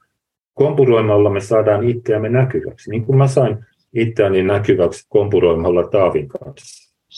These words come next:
Mä sain nä-, nähtä-, nähtäväkseni jotakin, jonka mä pystyin sitten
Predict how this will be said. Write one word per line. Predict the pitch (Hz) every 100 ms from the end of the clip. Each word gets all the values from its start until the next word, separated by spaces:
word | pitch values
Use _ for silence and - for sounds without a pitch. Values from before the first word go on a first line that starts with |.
| - _ _
Mä | - 92
sain | 110 110
nä-, | 120 135 127 110
nähtä-, | 127 117 104
nähtäväkseni | 104 120 120 98 92 90 92 92
jotakin, | 104 107 104 87 87 _ _
jonka | 104 110
mä | 113
pystyin | 113 120 - 127
sitten | 170 160 107 -